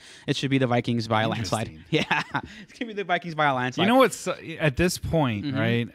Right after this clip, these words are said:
Speaker 2: I wonder if any team's like, "Please, let's not lose them. Let's not be their only win," right?
Speaker 1: Oh, yeah.
Speaker 2: And
Speaker 1: I mean,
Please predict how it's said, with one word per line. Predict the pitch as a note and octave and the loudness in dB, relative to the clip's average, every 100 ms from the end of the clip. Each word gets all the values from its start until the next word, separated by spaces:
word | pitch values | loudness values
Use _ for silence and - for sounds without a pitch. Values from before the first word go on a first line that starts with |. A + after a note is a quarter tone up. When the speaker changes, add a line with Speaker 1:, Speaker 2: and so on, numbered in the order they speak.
| - | -12
Speaker 2:
I | D2 A#2+ | -8 -4
wonder | C3 B2+ E3+ G3+ G3 | 0 4 4 6 6
if | C#3+ C#3 A2+ | 6 2 2
any | C3 C#3 | 0 0
team's | C3 C3 A#2 | 0 -2 0
like, | A2 F#2+ - - - - _ _ | -2 -2 -8 -18 -18 -20 _ _
"Please, | - B2+ C#3 D#3+ C#3+ | -10 0 6 6 6
let's | C#3 - | 4 4
not | C#3+ C3+ | 2 2
lose | C3+ G#2+ | 0 0
them. | A2+ G#2+ G2+ | -4 -6 -8
Let's | A#2 C#3 - | -2 -2 0
not | D3 D3+ | 0 0
be | D3+ | -2
their | C#3+ C3+ B2+ B2+ | -2 0 -2 -2
only | C3 C3+ B2+ | -2 0 0
win," | A2+ B2 G#2+ E2 | 0 0 0 -2
right? | G2+ A#2+ C#3 | -4 -2 0
Speaker 1:
Oh, | D3 F3+ | 2 4
yeah. | D#3+ D#3+ D3 - - _ _ _ | 4 2 0 -6 -20 _ _ _
Speaker 2:
And | D3 D3+ | 4 6
Speaker 1:
I | |
mean, | D#3+ C#3+ A#2+ | 6 4 0